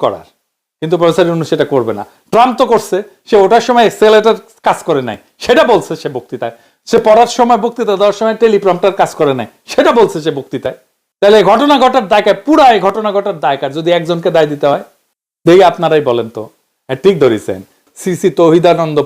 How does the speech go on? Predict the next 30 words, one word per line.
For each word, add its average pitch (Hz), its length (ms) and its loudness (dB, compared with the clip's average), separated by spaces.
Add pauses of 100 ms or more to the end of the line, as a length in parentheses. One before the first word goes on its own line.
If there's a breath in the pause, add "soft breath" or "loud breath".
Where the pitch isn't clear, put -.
প্রভুপাদ, 120 420 -4 (600)
ওয়ান 175 260 2
ইলেভেনের 165 360 2
ফরেন 156 280 0
সেক্রেটারি, 175 360 0 (160)
আখের 156 220 -2
গুছাই 147 240 -2
নিতেছে 127 280 -6
এখন 127 220 -6
শেষ 123 180 -2
বয়সে 107 320 -6
এসে। - 160 -20 (580)
নিজের 214 420 4
আখের 262 240 0
গুছানো 247 320 -2
ছাড়া 226 220 0
সে 220 80 2 (120)
আর 170 120 -2
কিছুই 269 280 -6
করে 92 220 -8
নাই। - 80 -20 (640)
না, 175 180 0
না, 120 60 -2 (100)
সে 170 80 2 (160)
আর 175 120 2
একটা 180 200 -8
কাজ 131 180 -2
করেছে। 98 260 -12 (340)
উনিশশো 233 320 0
একাত্তরের 269 500 2